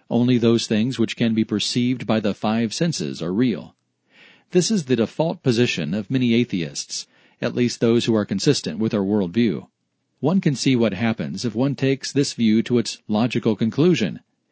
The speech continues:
If everything is essentially matter, governed by physical laws, then such things as love, morality, justice,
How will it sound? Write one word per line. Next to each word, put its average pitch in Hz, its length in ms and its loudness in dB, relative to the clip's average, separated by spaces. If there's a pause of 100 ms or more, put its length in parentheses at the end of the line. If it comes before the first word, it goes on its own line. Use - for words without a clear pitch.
(280)
If 151 160 -2
everything 135 680 2
is 131 120 -2
essentially 117 640 0
matter, 98 640 -2 (200)
governed 135 360 0
by 104 160 2
physical 113 440 -2
laws, 101 540 -2 (560)
then 120 140 0
such - 280 0
things 117 300 0
as 85 240 -2
love, 123 500 -2 (140)
morality, 120 640 -2 (160)
justice, 117 640 -2